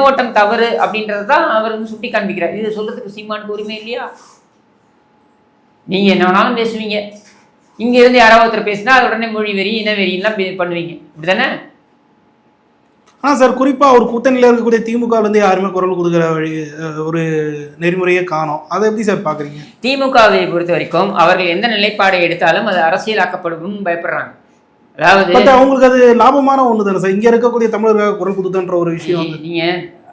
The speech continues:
Speaker 1: காங்கிரஸ் கட்சி அங்க ஆண்டுகிட்டு இருக்கு, அவன் இங்க கூட்டணி, காங்கிரஸ் கூட்டணி அவசியம் அவங்களுக்கு.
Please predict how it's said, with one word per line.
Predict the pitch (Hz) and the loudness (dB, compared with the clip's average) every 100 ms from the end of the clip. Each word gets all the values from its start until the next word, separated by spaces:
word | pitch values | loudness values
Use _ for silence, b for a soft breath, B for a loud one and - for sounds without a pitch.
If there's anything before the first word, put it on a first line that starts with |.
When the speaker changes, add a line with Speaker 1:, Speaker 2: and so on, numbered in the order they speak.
| - | -4
Speaker 1:
காங்கிரஸ் | 196 214 226 226 214 | 2 2 2 -4 -6
கட்சி | 196 - 214 | -8 -8 -6
அங்க | 190 165 | -4 -2
ஆண்டுகிட்டு | 170 175 170 160 | -2 -4 -10 -12
இருக்கு, | 139 147 147 - _ _ _ _ _ _ _ _ | -12 -12 -12 -18 _ _ _ _ _ _ _ _
அவன் | 180 214 220 | 0 2 0
இங்க | 202 202 | -2 -4
கூட்டணி, | 202 220 208 | -4 -6 -2
காங்கிரஸ் | 196 196 214 214 | 0 2 0 -4
கூட்டணி | 202 190 190 | -4 -4 -2
அவசியம் | 170 175 190 160 | -2 -4 -6 -8
அவங்களுக்கு. | 147 143 135 | -8 -10 -6